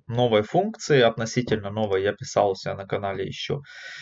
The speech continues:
двадцать второго июня, что добавили сбор бриллиантов, что-то похожее, как, э, на CoinGecko с конфетами, да, Эн Эф Ти-шки, разные там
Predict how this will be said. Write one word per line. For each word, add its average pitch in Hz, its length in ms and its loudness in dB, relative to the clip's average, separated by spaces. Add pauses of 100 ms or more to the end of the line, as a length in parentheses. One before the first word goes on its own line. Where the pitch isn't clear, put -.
(200)
двадцать 117 320 6
второго 131 420 10
июня, 220 320 8
что 117 240 4
добавили 120 400 8
сбор 120 320 4
бриллиантов, 139 720 6
что-то 127 300 4
похожее, 113 680 4
как, - 380 -2
э, 98 360 0
на 104 220 -4
CoinGecko 110 640 4
с - 80 -10
конфетами, 156 640 4
да, 113 340 6
Эн 104 200 -2
Эф - 100 -10
Ти-шки, 180 380 -2
разные - 520 0
там - 180 -8